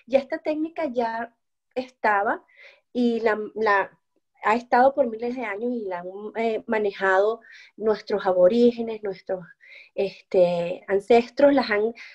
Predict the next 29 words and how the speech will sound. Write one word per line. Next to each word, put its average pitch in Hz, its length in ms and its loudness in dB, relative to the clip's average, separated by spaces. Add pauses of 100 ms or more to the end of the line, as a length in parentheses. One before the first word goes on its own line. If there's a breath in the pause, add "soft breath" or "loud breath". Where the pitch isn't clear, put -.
(120 loud breath)
las 233 240 0
han 226 200 -2
manejado, 294 760 -2
pero 339 400 -2
esta 294 340 -8
persona, 277 680 -6
el 277 100 -10
doctor - 640 -12
Mikao 240 220 -2
Usui, 285 260 -8
fue 277 100 2
como 359 220 -4
que - 80 -2
el 247 100 -2
que 240 80 -4
le 208 100 -6
puso 254 440 -8
el 214 200 -6
nombre 311 460 0 (420 soft breath)
y 381 260 6
creó 254 240 2
la 262 220 -4
técnica 269 480 -4
para 247 180 -8
que 220 100 -14
las 214 120 -14
personas 190 380 -10
lo 247 120 -2
pudieran 202 420 0